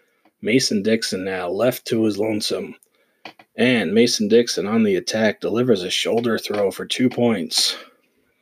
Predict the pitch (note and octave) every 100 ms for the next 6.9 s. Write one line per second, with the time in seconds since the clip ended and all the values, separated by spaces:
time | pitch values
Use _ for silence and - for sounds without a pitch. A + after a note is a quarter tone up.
0 | _ _ - G#2+ A2+ B2 A#2 G#2+ B2 -
1 | B2 G#2+ G2 G2+ D#2+ - - - - F#2+
2 | F#2 - _ - - - _ - A#2+ D3
3 | - B2 F#2+ B2 C3 - D#2 - - -
4 | - C#3 D3+ B2 - C3 A2+ - - -
5 | A2 A#2+ - F#2+ - - G2+ A2+ A#2+ A#2+
6 | A#2+ A#2+ - A2 - F2 E2 - -